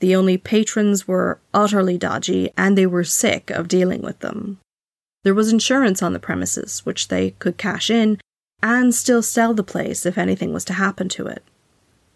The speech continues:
So one night in May, the furniture was all piled into the middle of the pub floor, and forty gallons of petrol was poured on top and set alight. The compensation case was, of course, brought to the High Court,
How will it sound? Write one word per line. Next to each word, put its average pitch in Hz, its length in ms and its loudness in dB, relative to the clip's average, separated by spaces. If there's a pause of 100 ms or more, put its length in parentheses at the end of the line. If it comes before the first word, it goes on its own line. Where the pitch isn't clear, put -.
(320)
So - 220 2
one 185 240 2
night 180 300 0
in 185 160 2
May, 208 580 4
the 190 160 0
furniture 233 500 2
was 190 200 0
all 185 180 2
piled 190 460 0
into 180 200 -2
the 185 60 -6
middle 185 260 0
of 180 100 -4
the 196 100 -6
pub - 260 -6
floor, 214 540 0 (440)
and 220 220 4
forty 233 380 2
gallons 180 440 0
of 175 140 -4
petrol 170 420 -4
was 170 160 -4
poured 175 280 -2
on 170 180 -4
top - 380 -2 (160)
and 190 160 2
set 160 180 -6
alight. - 500 -8 (1160)
The 185 80 0
compensation 208 720 0
case 190 320 0
was, 175 140 -4
of 180 120 -6
course, 190 360 2
brought - 220 -6
to - 80 -10
the - 140 -8
High 190 180 2
Court, 180 340 0